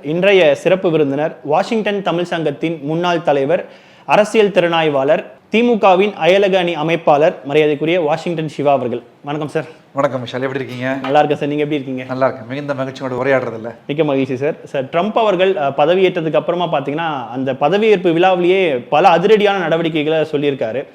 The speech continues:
Speaker 1: அதுல குறிப்பிட்டு பார்க்க போனோம்னா, இமிகிரேஷன் தேர்தல் சமயத்திலேயே அதை பற்றி குறிப்பிட்டிருந்தாரு. இப்ப பாத்தீங்கன்னா, கிட்டத்தட்ட பதினெட்டாயிரம் இந்தியர்கள் வந்து வெளியேறுவதற்கான வாய்ப்புகள் அதிகமா இருக்குன்னு சொல்லி நம்ம செய்திகளை பார்க்கிறோம். அமெரிக்காவினுடைய கள நிலவரம் என்ன இருக்கு?
Speaker 2: அதான் யதார்த்த உண்மை. அது மட்டும் இல்லாம, ட்ரம்ப் வெற்றி பெற்றதுக்கான முக்கிய காரணமே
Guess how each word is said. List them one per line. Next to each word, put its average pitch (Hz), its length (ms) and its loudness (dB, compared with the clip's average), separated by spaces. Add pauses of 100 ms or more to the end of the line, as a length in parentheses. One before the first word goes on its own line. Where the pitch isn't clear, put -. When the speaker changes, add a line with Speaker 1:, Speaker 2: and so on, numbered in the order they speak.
Speaker 1:
அதுல 151 240 -4
குறிப்பிட்டு 254 340 0
பார்க்க 170 380 0
போனோம்னா, 170 320 -4
இமிகிரேஷன் 185 600 2
தேர்தல் 262 340 6
சமயத்திலேயே 214 460 4
அதை 185 120 2
பற்றி 190 320 0
குறிப்பிட்டிருந்தாரு. 156 840 -2 (240)
இப்ப 196 280 4
பாத்தீங்கன்னா, 277 180 2
கிட்டத்தட்ட 226 380 2
பதினெட்டாயிரம் 240 500 4
இந்தியர்கள் 226 440 4
வந்து 202 200 0
வெளியேறுவதற்கான 196 720 4
வாய்ப்புகள் 190 420 2
அதிகமா 175 340 0
இருக்குன்னு 165 280 -4
சொல்லி 165 140 -4
நம்ம 151 160 -4
செய்திகளை 165 340 0
பார்க்கிறோம். 135 500 -4
அமெரிக்காவினுடைய 196 720 0
கள 170 180 -2
நிலவரம் 160 360 -4
என்ன 131 160 -6
இருக்கு? 113 260 -12 (300)
Speaker 2:
அதான் 165 100 0
யதார்த்த 156 380 4
உண்மை. 131 300 -2
அது 180 280 0
மட்டும் 196 220 0
இல்லாம, 185 320 0
ட்ரம்ப் 190 540 -4
வெற்றி 165 220 -4
பெற்றதுக்கான 151 420 -4
முக்கிய 135 300 -4
காரணமே 131 560 -4